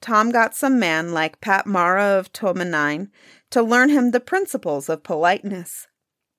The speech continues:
Fluxions, gunnery, and fortification,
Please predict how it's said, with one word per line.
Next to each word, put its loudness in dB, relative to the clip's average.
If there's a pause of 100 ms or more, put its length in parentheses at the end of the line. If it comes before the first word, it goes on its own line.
(500)
Fluxions, -2
gunnery, -2
and -4
fortification, -4